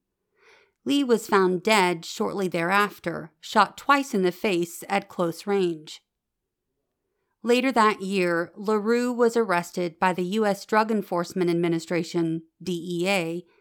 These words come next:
and became a cooperating witness for the government. Hunter, Samia, and Stillwell were arrested thereafter. During a search of Samia's home, law enforcement found a camera containing surveillance photographs of Lee's home,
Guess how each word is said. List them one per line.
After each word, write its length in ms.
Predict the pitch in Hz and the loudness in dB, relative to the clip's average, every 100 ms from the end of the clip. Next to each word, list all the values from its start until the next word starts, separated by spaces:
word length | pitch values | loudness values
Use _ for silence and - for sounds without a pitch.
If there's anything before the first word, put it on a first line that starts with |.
| _ _ | _ _
and 140 | 196 202 | 2 4
became 400 | 196 - 196 190 | 2 0 2 2
a 100 | 185 | 0
cooperating 880 | 185 202 202 240 247 240 233 233 220 | 0 0 4 4 2 0 0 0 2
witness 480 | 226 175 165 160 - | 4 4 0 -2 -8
for 200 | - 180 | -6 -4
the 80 | |
government. 720 | 180 214 196 160 147 - - _ _ _ _ _ _ _ _ _ _ _ _ _ _ _ _ _ | 0 0 2 -2 -4 -12 -20 _ _ _ _ _ _ _ _ _ _ _ _ _ _ _ _ _
Hunter, 440 | - 262 262 269 277 | -2 0 0 -2 -4
Samia, 640 | - 269 220 190 180 180 | -2 2 4 4 4 4
and 160 | 185 190 | 2 0
Stillwell 760 | - 220 208 190 170 160 156 | -2 0 2 2 2 2 0
were 300 | 180 196 185 | 0 2 4
arrested 480 | 175 160 - 175 160 | 2 0 -2 -6 0
thereafter. 800 | 180 185 202 196 - 156 - - _ _ _ _ _ _ _ - | 2 4 2 0 -6 -10 -10 -20 _ _ _ _ _ _ _ -2
During 280 | 247 269 | 0 4
a 80 | 294 | 4
search 400 | 294 226 175 - | 2 0 0 -2
of 120 | - 190 | -6 -6
Samia's 540 | - 196 185 180 180 | -2 2 4 4 2
home, 440 | 185 185 165 165 - _ | 2 2 2 0 -6 _
law 280 | 220 214 220 | 0 4 4
enforcement 640 | 233 - 185 - 190 160 | 2 0 -2 2 2 2
found 260 | 196 170 170 | 0 2 0
a 60 | |
camera 480 | 170 - 220 208 170 | -2 -2 0 2 0
containing 500 | 165 196 196 180 175 | 0 -4 0 2 2
surveillance 640 | 165 190 175 202 254 196 - | 0 -4 -2 -2 0 -2 -2
photographs 760 | 185 175 170 165 160 165 - | -2 -2 2 2 2 -4 -12
of 180 | - 190 | -8 -6
Lee's 300 | 175 165 160 | -2 -2 -4
home, 440 | 202 208 170 156 | 0 2 2 0